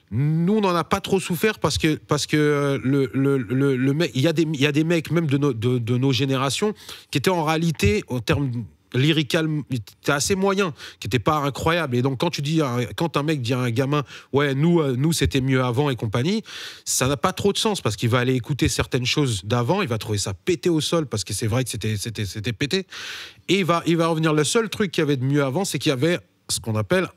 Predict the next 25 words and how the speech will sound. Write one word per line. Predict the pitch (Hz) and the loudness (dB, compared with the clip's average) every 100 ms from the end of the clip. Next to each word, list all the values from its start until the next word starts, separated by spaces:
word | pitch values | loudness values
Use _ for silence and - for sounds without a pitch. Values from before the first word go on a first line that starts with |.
| _ - | _ -2
un | 117 | 2
underground, | 143 160 143 135 135 101 82 - _ _ _ _ | 2 2 0 2 0 -2 -8 -16 _ _ _ _
qui | - | -10
n'existe | 98 101 143 | -4 -2 -4
plus | 107 185 | -2 0
du | 175 | 0
tout | 147 | 2
aujourd'hui. | 160 139 127 120 - - - - | 0 0 -2 -4 -6 -16 -16 -8
C'est-à-dire | 107 123 151 175 | 0 2 2 2
qu'un | - 127 131 | 0 0 2
endroit | 175 147 139 170 208 _ - | 2 2 2 0 -2 _ -4
où | 143 | -2
tu | - | -2
peux | 110 135 | 0 0
t'accomplir | - 170 - 156 - 196 151 | 2 -2 0 -4 0 -2 -2
uniquement | 156 165 165 - 170 190 | -2 0 0 -2 -2 -2
avec | 117 120 117 | -2 -2 0
la | 131 | -2
ta-, | 107 - | -2 -6
satisfaction | - 127 151 - 147 - | -6 -2 -2 0 0 -2
personnelle | 175 156 - 156 185 175 - - - | -2 -4 -2 0 0 0 -6 -14 -6
d'avoir, | 113 123 147 165 | -2 2 4 2
euh, | 135 | 2
fait, | 123 - 156 160 | 0 0 2 2
euh, | 135 | 0